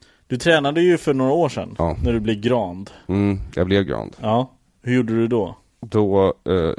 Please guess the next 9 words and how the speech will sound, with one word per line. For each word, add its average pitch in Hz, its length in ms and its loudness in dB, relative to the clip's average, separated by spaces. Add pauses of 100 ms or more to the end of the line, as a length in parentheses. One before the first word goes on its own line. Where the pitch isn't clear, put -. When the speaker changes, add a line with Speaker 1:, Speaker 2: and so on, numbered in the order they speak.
Speaker 2:
käkade 92 380 -6
jag 92 80 0
jävligt 95 200 0
mycket 90 200 -10
kreatin, 80 480 -2 (360)
jävligt - 120 -2
Speaker 1:
Mm. 85 120 -2
Speaker 2:
mycket 80 180 -6
vassle. 82 480 -6